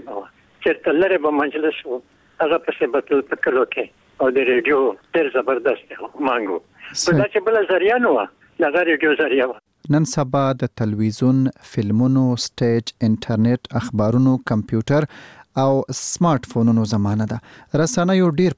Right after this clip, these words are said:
Speaker 2: پرمختګ کړی دی، خو لا هم د راډیو او د پښتنو یارانه هماغسې زړه ده. نن سبا په پښتني سیمه کې ګڼ شمیر ځایي راډیو سټیشنونه شته چې خلک یې اوري. همدارنګه نړیوالې راډیوي ادارې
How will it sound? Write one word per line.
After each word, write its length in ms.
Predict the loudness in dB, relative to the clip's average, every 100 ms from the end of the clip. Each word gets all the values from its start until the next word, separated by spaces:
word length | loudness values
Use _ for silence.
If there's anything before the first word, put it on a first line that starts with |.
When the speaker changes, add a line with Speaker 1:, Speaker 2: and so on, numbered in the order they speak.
| -4
Speaker 2:
پرمختګ 500 | -4 -6 -6 -4 -4 -2
کړی 180 | -2 -2
دی، 120 | -4 -6
خو 180 | _ 0
لا 160 | 2
هم 260 | 2 2 2
د 160 | 2 0
راډیو 400 | 0 2 2 2
او 100 | -2
د 120 | -2 -4
پښتنو 480 | -6 -2 2 4 4
یارانه 360 | 2 0 0 0 0
هماغسې 540 | 0 0 -2 -2 -2 -2
زړه 200 | -4 -6
ده. 80 | -8 -14 -20 -20 -2
نن 100 | 0
سبا 340 | 0 0 0 -2
په 180 | -2 -6
پښتني 360 | -6 -2 0 0
سیمه 300 | 2 0 0
کې 200 | 0 -4 -4 _ _ -6 0
ګڼ 120 | 0 0
شمیر 340 | 0 0 0 0
ځایي 240 | 2 2
راډیو 300 | 2 0 -4
سټیشنونه 480 | -4 -4 0 2 2
شته 280 | 0 -2 -2
چې 140 | -2 -4 -2
خلک 200 | -2 -2
یې 140 | -2 0
اوري. 160 | -2 -6 -16 -20 -4
همدارنګه 600 | 0 2 2 0 0 0 0 0
نړیوالې 440 | 0 0 0 0 0
راډیوي 340 | 0 0 2 0
ادارې 300 | 0 0